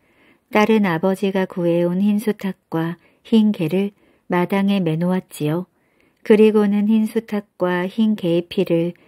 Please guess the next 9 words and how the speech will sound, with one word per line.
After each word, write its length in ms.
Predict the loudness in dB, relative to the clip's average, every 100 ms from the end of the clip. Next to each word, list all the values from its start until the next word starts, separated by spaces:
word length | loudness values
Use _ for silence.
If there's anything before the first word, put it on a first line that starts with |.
| _ 0
울타리에 680 | 0 2 0 0 0 0
쭉 260 | -2 -4 -2
뿌렸습니다. 960 | -2 -2 -4 -6 -4 -4 -4 -6 -10 _ _ _ _ _ _ _ _ _ _ -20 _ _ _ _ _ _
화가 380 | 0 2 4 4
난 180 | 2 2
도깨비가 880 | -2 -2 -2 -2 -2 -2 -2 -4 -4
천도복숭아를 1000 | 0 2 2 2 0 -2 -2 0 0 0
내동댕이 640 | 0 0 -2 -2 -2 -2
치고는 640 | -4 -6 -4 -4 0 0